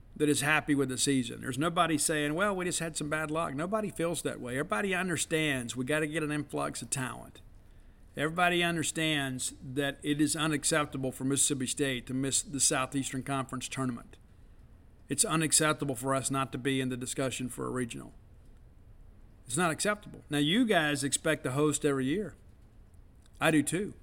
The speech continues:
I know that's not realistic, but that should be our, our goal every single year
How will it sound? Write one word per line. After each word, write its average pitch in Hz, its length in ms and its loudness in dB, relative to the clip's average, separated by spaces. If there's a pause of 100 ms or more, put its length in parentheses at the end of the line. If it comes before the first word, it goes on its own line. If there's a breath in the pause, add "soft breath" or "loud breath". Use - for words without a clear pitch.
(180)
I 135 120 2
know 165 160 4
that's 151 220 2
not 139 200 2
realistic, 135 540 0
but 127 100 -6
that 147 160 0
should 139 140 -2
be 135 140 0
our, 147 200 2
our 156 240 4
goal 160 380 4
every 160 320 2
single 147 380 0
year 117 320 -2